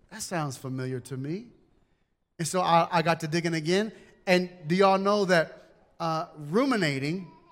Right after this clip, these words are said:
is derived from the term rumen, which is the first stomach on a cow?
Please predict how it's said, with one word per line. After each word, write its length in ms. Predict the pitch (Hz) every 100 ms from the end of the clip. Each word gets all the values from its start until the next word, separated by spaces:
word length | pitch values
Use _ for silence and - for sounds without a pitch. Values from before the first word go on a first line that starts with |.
| _ _
is 140 | 180 131
derived 680 | 160 175 180 185 185 -
from 240 | - 180 175
the 80 |
term 540 | 175 190 180 180 180 175 - _ _
rumen, 640 | 147 160 247 269 127 123 160 - _ _ _ _ _ _ -
which 220 | 196 202
is 180 | 196 -
the 140 | 190
first 760 | 143 - 214 240 220 - - - _ _ _ _ _ _ _ _ _ _ _ _ _ _ _ _ _ _ _
stomach 420 | - - 254 233
on 120 | 202 208
a 40 |
cow? 380 | 247 269 160